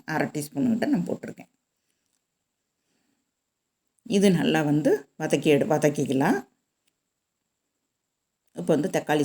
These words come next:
சாஸ் வந்து நம்ம ஊத்திக்கலாம். ஒரு ரெண்டு டேபிள் ஸ்பூனு இல்ல மூணு டேபிள் ஸ்பூன் அளவு கூட நீங்க விட்டுக்கலாம். நம்ம இஷ்டம் தான். ஏன்னா நம்ம தக்காளி போட்டிருக்கோம். இருந்தாலும் சாஸும் நம்ம அதுல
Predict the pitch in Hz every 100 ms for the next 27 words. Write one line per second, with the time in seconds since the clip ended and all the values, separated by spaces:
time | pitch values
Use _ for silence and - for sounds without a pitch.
0 | 147 139 147 131 120 151 127 - - -
1 | - 117 - _ _ _ _ _ _ _
2 | _ _ _ _ _ _ - - 160 160
3 | 170 165 165 160 156 - 156 240 214 175
4 | 156 151 143 147 147 - 135 127 131 123
5 | - 254 190 123 117 - - - 143 262
6 | - _ _ _ _ _ 151 151 143 -
7 | 160 147 190 147 175 180 147 135 160 160
8 | 143 160 160 - 147 214 240 - _ _
9 | 151 165 147 180 - 147 147 160 160 135
10 | 117 131